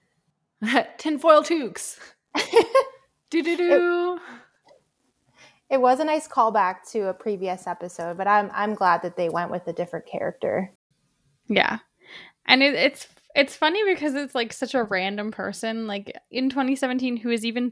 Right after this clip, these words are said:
Speaker 3: thinking about Michael Richards, let alone who's hiring a Michael Richards impersonator to, like, come to their party. <laughs>
Speaker 2: Well, yeah,
Speaker 1: Okay.
Speaker 2: Nathan was asking, like, he's, like, concerned about his relevance, and he's like, "Is he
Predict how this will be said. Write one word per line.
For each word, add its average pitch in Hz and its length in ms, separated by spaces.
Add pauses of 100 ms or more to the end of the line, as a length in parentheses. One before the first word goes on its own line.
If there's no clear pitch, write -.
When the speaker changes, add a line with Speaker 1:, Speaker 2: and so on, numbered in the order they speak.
(120)
Speaker 3:
thinking 226 440
about 233 240
Michael 233 320
Richards, 240 720
let 214 220
alone 208 300
who's 226 240
hiring 196 480
a 202 60
Michael 202 320
Richards 196 460
impersonator 208 800
to, 208 160
like, 185 180
come 190 200
to 196 80
their 175 160
party. 233 760
<laughs> 311 200 (1120)
Speaker 2:
Well, 262 120
yeah, 262 60
Speaker 1:
Okay. 233 80
Speaker 2:
Nathan 285 480
was 254 160 (100)
asking, 208 560
like, 180 260
he's, 202 280
like, 180 260
concerned 202 580
about 190 320
his 190 260
relevance, 175 1040
and 175 140
he's 175 140
like, 175 160
"Is 185 140
he 226 120